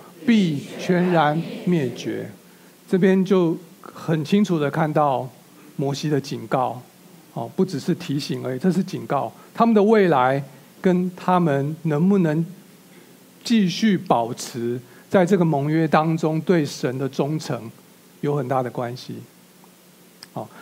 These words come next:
所以简单来说，其实摩西讲的话并不复杂，大家回去看，我可以用一句很简单的话讲，申命记就是什么？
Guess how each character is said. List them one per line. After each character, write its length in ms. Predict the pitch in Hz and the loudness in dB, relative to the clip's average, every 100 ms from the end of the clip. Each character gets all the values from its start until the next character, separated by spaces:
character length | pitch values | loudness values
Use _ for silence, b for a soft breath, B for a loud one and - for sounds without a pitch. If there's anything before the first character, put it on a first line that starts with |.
| B | B
所 140 | - | 2
以 40 | 220 | 2
简 240 | 220 180 | 4 4
单 160 | 175 240 | 4 4
来 160 | 202 | 4
说， 200 | 190 214 | 2 2
其 140 | 214 190 | 2 2
实 100 | 208 | 2
摩 180 | 202 196 | 4 4
西 160 | 214 | 2
讲 220 | 202 156 | 2 0
的 180 | 135 135 | 0 -4
话 320 | 165 - 196 143 | -4 0 0 2
并 180 | 220 | 0
不 100 | 170 | 0
复 180 | 147 180 | 0 -4
杂， 280 | 151 117 110 117 - _ _ - | -2 -4 -4 -10 -20 _ _ -6
大 100 | - | -2
家 60 | 170 | 0
回 100 | 156 | 0
去 120 | 165 | -2
看， 280 | 165 147 139 294 | -2 -2 -4 -4
我 120 | 147 | -2
可 140 | 147 | 2
以 60 | 208 | 4
用 160 | 202 190 | 4 2
一 100 | 202 | 0
句 200 | 170 208 | 0 0
很 140 | 156 | 0
简 160 | 165 143 | 0 0
单 160 | 147 156 | 0 -2
的 160 | 139 131 B B | -4 -8 B B
话 200 | - 175 | -2 0
讲， 240 | 131 131 113 - B B B | 0 -4 -8 -14 B B B
申 200 | - 202 | 0 2
命 200 | 208 190 | 4 4
记 140 | 180 | 2
就 80 | 175 | 2
是 80 | 170 | 2
什 160 | 165 151 | 0 -6
么？ 200 | 117 | -8